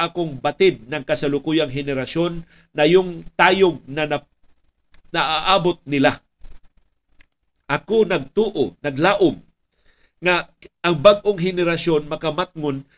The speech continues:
nga kining ilang naabtan, ang kalampusan nga ilang nakuha, bunga ng pagtindig nila sa pagsisikap at matinding sakripisyo ng mga nauna sa kanila. Tungod ni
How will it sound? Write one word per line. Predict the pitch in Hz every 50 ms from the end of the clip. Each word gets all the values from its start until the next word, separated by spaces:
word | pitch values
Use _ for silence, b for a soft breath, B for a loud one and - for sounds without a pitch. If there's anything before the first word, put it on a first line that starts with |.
| _ _ _
nga | - 190 196
kining | 196 - 208 208 208 226 214 -
ilang | 214 220 220 214 208 196 180 190
naabtan, | - - 180 151 131 - - 127 113 101 104 107 - _ _ _ _ _ _ _ _ _ _ _ _ _ - - - _
ang | - 180 180 170
kalampusan | 196 180 175 165 165 - 247 262 226 - - 214 190 170
nga | 170 160
ilang | 160 170 165 151
nakuha, | 143 135 135 - 147 143 120 107 90 - _ _ _ _ _ _ _ -
bunga | 113 123 185 220 226 214 208 214 208 190
ng | 185 175 160 165 - -
pagtindig | - 160 147 131 - - 143 131 127 120 - 170 170 143 127 117
nila | 123 135 139 135 131 123 127 123 _ _ _
sa | - - - 160 -
pagsisikap | - 156 151 - - 143 135 - - 214 214 - 220 214 208 - _
at | 156 165 - -
matinding | 147 147 - - 143 131 131 127 175 180 165
sakripisyo | 143 - 165 147 - 135 135 - 185 170 - - 156 147 135 135 - _ _ _ _ -
ng | 151 165 160 151
mga | 151 151 139 143 143 139 131
nauna | - 139 139 143 131 131 117
sa | - - 127
kanila. | - 101 95 95 76 80 78 _ _ _ _ - - - - _ _ _ _ _ _ _ _ _
Tungod | _ 170 165 165 180 190 151 139
ni | 147 165 156